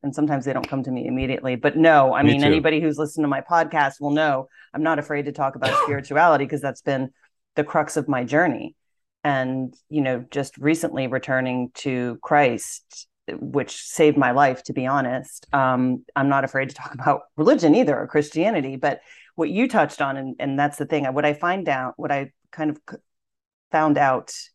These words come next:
Speaker 1: reading all these books is that it's not even so much,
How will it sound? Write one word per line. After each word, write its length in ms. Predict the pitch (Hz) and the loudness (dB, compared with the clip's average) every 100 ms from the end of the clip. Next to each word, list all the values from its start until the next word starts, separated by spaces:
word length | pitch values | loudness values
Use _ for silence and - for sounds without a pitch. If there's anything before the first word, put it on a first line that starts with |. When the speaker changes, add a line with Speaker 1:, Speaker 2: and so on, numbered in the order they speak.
| _ - | _ -16
Speaker 1:
reading 540 | 139 170 165 156 151 | -2 0 4 6 6
all 160 | 143 143 | 4 2
these 240 | 143 143 | 0 -2
books 340 | - 147 147 - | 0 0 0 -10
is 160 | 156 | -4
that 200 | 147 135 - _ _ _ _ _ _ _ | -2 -2 -4 _ _ _ _ _ _ _
it's 160 | - 165 | -12 -6
not 300 | 180 175 180 | 0 0 0
even 280 | 175 160 151 | -4 -2 -2
so 180 | 151 156 | -2 0
much, 420 | 147 143 - | 0 -2 -12